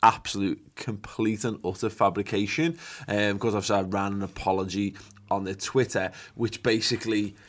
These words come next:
Speaker 2: was weak.
Speaker 1: <sighs> It was. It, I, I, um, this is the thing for, for, for me, Ross. M-, me and Chris just did a big section on our, on our podcast this week about how, look, you can make mistakes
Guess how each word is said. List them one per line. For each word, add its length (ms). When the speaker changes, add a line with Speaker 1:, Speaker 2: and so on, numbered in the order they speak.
Speaker 2:
was 180
weak. 380
Speaker 1:
<sighs> 440
It 60
was. 480
It, 200
I, 540
I, 440
um, 340
this 220
is 80
the 100
thing 260
for, 220
for, 200
for 140
me, 120
Ross. 220
M-, 220
me 180
and 80
Chris 240
just 160
did 140
a 20
big 220
section 380
on 100
our, 240
on 140
our 180
podcast 480
this 160
week 220
about 240
how, 220
look, 180
you 80
can 140
make 200
mistakes 460